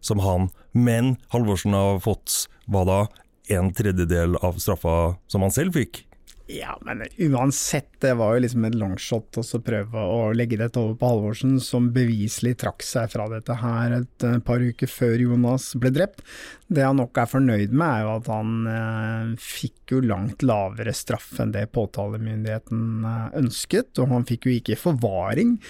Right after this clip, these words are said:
Speaker 2: som påtalemyndigheten ønsket, så han har vel, eh, konkludert med at, eh, han slapp greit unna da.
Speaker 1: Mm, og advokaten til Vollmo, Marius Didriksson, han var jo utvilsomt fornøyd da han uttalte seg til media etter at Vollmo fikk, eh, tretten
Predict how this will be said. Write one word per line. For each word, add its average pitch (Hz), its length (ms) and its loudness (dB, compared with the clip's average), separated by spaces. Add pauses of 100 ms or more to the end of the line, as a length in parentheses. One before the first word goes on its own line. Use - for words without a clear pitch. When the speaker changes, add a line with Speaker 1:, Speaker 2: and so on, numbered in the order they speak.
(380)
Speaker 2:
som 131 260 2
påtalemyndigheten 131 880 4
ønsket, 135 360 0
så 160 240 0
han 139 120 2
har 127 180 4
vel, 127 260 4
eh, 127 140 4
konkludert 123 560 0
med 120 120 4
at, 120 300 0
eh, 117 460 2
han 120 180 2
slapp 117 280 -2 (100)
greit 123 340 2
unna 127 200 2
da. - 80 4
Speaker 1:
Mm, 92 400 2
og 104 360 4
advokaten 98 380 2
til 98 100 2
Vollmo, 101 800 4
Marius 95 380 2
Didriksson, 113 800 0 (120)
han 110 440 2
var 80 200 0
jo 82 240 0 (560)
utvilsomt 104 960 0
fornøyd 113 480 2
da 104 80 4
han 101 240 4
uttalte 87 400 0
seg 92 180 0
til 101 100 2
media 85 340 2
etter 82 260 0
at 82 100 -2
Vollmo 87 300 2
fikk, - 300 -8
eh, 78 200 2
tretten - 460 -4